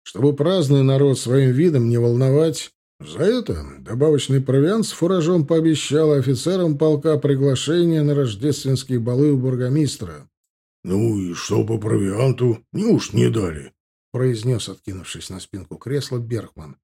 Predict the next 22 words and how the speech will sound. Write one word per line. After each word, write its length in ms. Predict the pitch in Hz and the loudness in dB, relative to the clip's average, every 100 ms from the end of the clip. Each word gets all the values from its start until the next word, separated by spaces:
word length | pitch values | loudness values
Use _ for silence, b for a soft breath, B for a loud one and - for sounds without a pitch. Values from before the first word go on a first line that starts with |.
| _ _ _ _ _ _ _ | _ _ _ _ _ _ _
«В 80 | 90 | -6
порту-то 500 | 107 101 117 110 120 | -6 -2 -2 0 2
вы 240 | 127 123 | 4 2
сам 340 | - 101 131 | 0 0 2
ведь 180 | 151 147 | 2 2
говорил, 480 | 139 156 160 165 156 | 4 4 6 4 4
аж 160 | 156 135 | 4 2
на 120 | 151 | 0
целую 400 | - 139 160 165 | 2 2 4 4
неделю 420 | 180 165 123 80 | 4 4 2 0
простояли. 880 | - 85 - 101 98 85 71 69 - _ _ _ - | -10 -10 -8 -6 -4 -6 -10 -16 -20 _ _ _ -14
На 120 | 92 | -10
себе 580 | 87 95 90 95 117 123 | -8 -6 -6 -2 -2 0
для 180 | 131 | 0
стольких 540 | 127 131 120 - 117 113 | 0 -2 -4 -2 -2 -2
душ 320 | 104 127 - | 0 0 -2
много 400 | 104 120 123 135 | -2 0 2 2
ведь 140 | 127 | 0
маршем 480 | 104 113 117 - 120 | -2 -4 -4 -2 2
никак 360 | 135 127 107 98 | 2 0 -6 -4
не 120 | 143 | 0
вынесешь». 760 | 156 131 92 80 82 76 - | 2 2 0 -8 -12 -16 -18